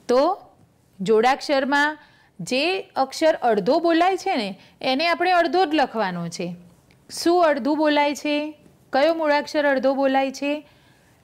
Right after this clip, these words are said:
લ્યુ. તો લ અડધો બોલાય છે. તો આપણે અહીં લને અડધો લખીશું.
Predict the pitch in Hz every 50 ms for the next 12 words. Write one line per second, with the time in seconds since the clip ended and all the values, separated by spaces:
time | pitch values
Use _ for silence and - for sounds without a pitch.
0 | - 220 233 247 262 311 330 320 254 190 175 175 165 - - - _ _ _ _
1 | _ _ _ _ - 226 254 339 427 453 - - _ _ 220 220 226 247 294 330
2 | 330 302 269 247 196 226 220 220 196 190 190 196 185 180 175 170 175 - 175 175
3 | 175 - - - - - _ - 220 208 196 190 202 208 214 220 214 220 240 285
4 | 359 392 320 262 220 208 202 196 220 240 254 277 277 - 330 370 359 370 339 349
5 | - 311 311 - - 311 311 311 330